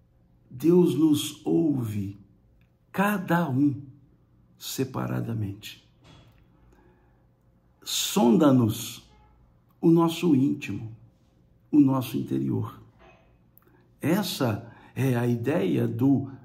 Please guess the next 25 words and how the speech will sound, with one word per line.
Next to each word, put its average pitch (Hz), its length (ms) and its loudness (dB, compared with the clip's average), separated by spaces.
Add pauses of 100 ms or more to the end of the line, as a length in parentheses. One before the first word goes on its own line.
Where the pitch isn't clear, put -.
fechar 175 720 -4
a 107 80 -4
porta. - 800 -12 (2000)
E 202 120 0
numa 220 180 6
sequência, 185 1080 0 (220)
ele 175 180 2
coloca 180 460 0
um 180 60 0
terceiro 180 520 -2
elemento. 170 560 0 (1200)
"E 147 200 2
em 185 260 6
silêncio, 131 1080 -2 (240)
ora 151 400 -4
a - 40 -6
teu - 200 -4
Pai 113 480 -6
que - 100 -12
está 104 260 -10
nos 101 240 -10
céus." - 520 -18 (800)
Esse 196 300 2
"em 226 160 4
silêncio" 123 840 2